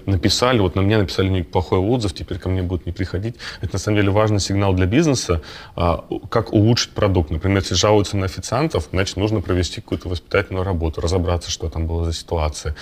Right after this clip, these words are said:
чтобы потом у людей не оставалось какого-то негативного восприятия. И, э, если у вас, э, есть рекламная подписка, то у нас есть, э, возможность добавить акцию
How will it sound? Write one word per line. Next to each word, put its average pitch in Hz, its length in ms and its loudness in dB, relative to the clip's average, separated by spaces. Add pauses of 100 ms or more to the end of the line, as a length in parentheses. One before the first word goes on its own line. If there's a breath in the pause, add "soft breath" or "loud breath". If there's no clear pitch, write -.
(160 loud breath)
чтобы 90 500 4 (320 loud breath)
потом 123 560 2
у 90 420 2
людей 92 300 4
не 92 100 2
оставалось 87 480 2
какого-то 76 400 -4
негативного 85 640 0
восприятия. 82 640 -4 (260 loud breath)
И, 104 80 -4
э, 90 200 0
если 101 640 2
у 92 560 2
вас, 95 340 -2
э, 87 300 0
есть 101 260 0
рекламная 98 360 0
подписка, - 440 -4
то 87 100 -4
у 87 40 2
нас 90 220 -2
есть, - 260 -6 (160)
э, 80 280 -2
возможность 90 500 -2
добавить 87 400 -2
акцию - 420 -4